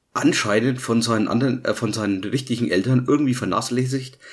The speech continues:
worden ist und hatte nie was zu essen. Dann hat er angefangen, die Tücher zu essen. Also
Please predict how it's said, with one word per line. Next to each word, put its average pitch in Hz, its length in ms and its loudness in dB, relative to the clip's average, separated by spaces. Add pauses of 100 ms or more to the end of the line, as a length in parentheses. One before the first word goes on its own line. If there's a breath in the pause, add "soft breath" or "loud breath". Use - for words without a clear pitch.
(300 loud breath)
worden 117 180 2
ist - 160 -2
und 110 140 0
hatte 113 160 2
nie 120 180 6
was 117 160 2
zu - 120 -2
essen. 135 260 2
Dann 101 160 0
hat 101 100 -4
er 104 180 0 (120)
angefangen, 113 360 0
die 104 140 -2
Tücher 143 300 0
zu - 100 -4
essen. 90 300 -6 (1800 soft breath)
Also 92 260 -2